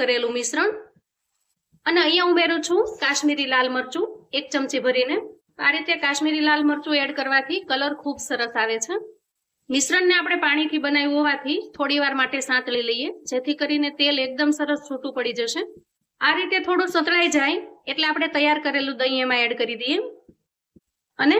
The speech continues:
સારી રીતે મિક્સ કરી લઈએ. હવે અહીંયા જુઓ, મિશ્રણમાંથી તેલ છૂટું પડી ગયું છે, જુઓ, અને દહીં પણ સારી રીતે પાકી ગયું છે. આ સ્ટેજે આપણે ગ્રાઇન્ડ કરીને તૈયાર કરેલા સૂકા મસાલાને એડ કરી દઈએ અને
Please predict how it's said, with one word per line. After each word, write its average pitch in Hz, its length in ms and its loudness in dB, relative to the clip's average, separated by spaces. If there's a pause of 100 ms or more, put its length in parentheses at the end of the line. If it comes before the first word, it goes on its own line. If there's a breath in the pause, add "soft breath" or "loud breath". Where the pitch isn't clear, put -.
(120)
સારી 262 300 2
રીતે 240 260 0
મિક્સ 220 260 0
કરી 214 220 2
લઈએ. 196 180 0 (560)
હવે 262 180 0
અહીંયા 302 300 4
જુઓ, 226 160 4 (680)
મિશ્રણમાંથી 339 760 2
તેલ 294 260 4
છૂટું 277 280 -4
પડી 247 260 0
ગયું 240 180 0
છે, 330 100 2 (680)
જુઓ, 214 280 0 (420)
અને 294 140 4
દહીં 302 300 0
પણ 302 220 4
સારી 254 260 2
રીતે 247 260 0
પાકી 240 360 -2
ગયું 233 180 -4
છે. 330 100 0 (560)
આ 302 200 2
સ્ટેજે 349 360 0
આપણે 330 300 2
ગ્રાઇન્ડ 302 280 4
કરીને 285 360 0
તૈયાર 262 300 2
કરેલા 254 360 0 (200)
સૂકા 269 340 -2
મસાલાને 247 500 2
એડ 226 160 2
કરી 226 220 0
દઈએ 285 180 -2 (1700)
અને 285 180 2